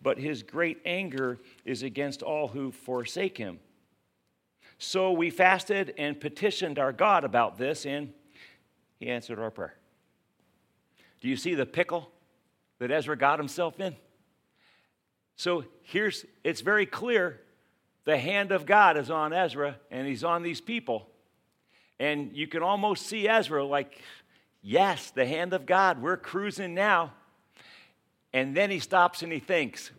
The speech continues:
"Wait a second. The trip from Babylon to Jerusalem, that's across the desert, four months, five months long. A lot of, a lot of thieves, a lot of bandits, a lot of robbers along the way. We've got just,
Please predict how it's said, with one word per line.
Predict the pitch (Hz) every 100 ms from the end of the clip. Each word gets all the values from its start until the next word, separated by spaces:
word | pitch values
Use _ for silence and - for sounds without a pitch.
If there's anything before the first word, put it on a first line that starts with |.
| _
"Wait | 123 123
a | 90
second. | 107 98 104 - _ _ _ _ _ _ _ _
The | 110
trip | - - 170 -
from | - 127
Babylon | 123 139 135 131 127 117
to |
Jerusalem, | 95 101 120 120 113 98 78
that's | 82 107
across | 120 - 120 113
the | 110
desert, | 85 110 101 87 76 _ _ _
four | 123 120
months, | 117 98 80 -
five | - 113 101
months | 113 104 -
long. | 107 101 87 78 _ _ _ _ _
A | 104
lot | 101 113 117
of, | 113 104 - _ _ _ _ -
a | 107
lot | 120 117
of | -
thieves, | - 120 98 80 -
a | -
lot | 107 113
of | 110
bandits, | 117 110 98 87 - -
a | 95
lot | 113 117
of | 117
robbers | 120 117 107 98
along | 104 98 98 95
the | 98
way. | 98 95 85 - _ _ _ _
We've | 107 110
got | 123 117 - _ _ _ _
just, | - 120